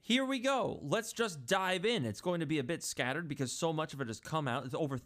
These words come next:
like I said, over three thousand pages of Fauci emails, and people are scouring these things. We find emails from Bill Gates, Mark Zuckerberg, um, y-, countless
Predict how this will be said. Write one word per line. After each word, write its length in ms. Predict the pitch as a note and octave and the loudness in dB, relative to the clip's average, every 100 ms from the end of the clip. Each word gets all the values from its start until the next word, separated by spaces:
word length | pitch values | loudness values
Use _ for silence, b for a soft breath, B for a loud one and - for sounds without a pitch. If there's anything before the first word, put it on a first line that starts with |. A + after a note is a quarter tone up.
| - D3 | -4 -2
like 180 | C3 | 0
I 40 | C3+ | -2
said, 200 | - C3+ | -2 0
over 180 | B2+ A#2+ | 0 -2
three 600 | - D#3+ E3 F#3 G3+ - - - | -2 -2 0 0 -4 -6 -12 -2
thousand 580 | D#3+ D#3+ E3 D3 C#3+ C#3+ | 0 0 -2 -2 -6 -4
pages 520 | D3 D3 G2+ - - b b b A2 | -4 -4 -8 -12 -18 b b b -8
of 120 | F#2+ - | -8 -2
Fauci 600 | B2 C3+ D3 C#3 C#3 C#3 | -2 -2 -4 -4 -4 -2
emails, 360 | G#2 G2 G2 b b b | -2 -4 -8 b b b
and 160 | C#3+ C3 | 0 0
people 380 | F3+ G3 G3+ G3+ | 0 0 2 2
are 140 | C#3+ | 0
scouring 920 | - - - - F#3 F#3+ F#3 C#3 A#2 G#2+ | 0 -4 -2 0 2 4 4 2 0 -2
these 260 | G#2+ F2+ | -4 -4
things. 220 | G#2 F#2 | -8 -6
We 80 | A#2+ | -6
find 240 | B2+ C#3 C3+ | -4 -4 -2
emails 500 | D#3+ E3+ D#3+ D#3 - | -4 0 0 -2 0
from 220 | C#3 A#2+ | -2 2
Bill 240 | D3 D#3 | 2 0
Gates, 440 | C3 D#3 G#2 - - b b - | 0 -2 -2 -10 -18 b b -2
Mark 380 | A#2+ C#3+ D#3 C3+ | 2 4 2 0
Zuckerberg, 680 | D3+ D3+ D3+ G#2+ G2+ - - b b b | 0 0 -2 -2 -4 -6 -14 b b b
um, 640 | A#2 A2 A2 G#2+ G#2 G#2 A2+ | -2 0 2 0 -2 -4 -2
y-, 220 | D3+ B2+ B2+ - - | -2 -2 -6 -12 -12
countless 580 | - - A3 D#3 C#3+ | -8 0 0 2 -4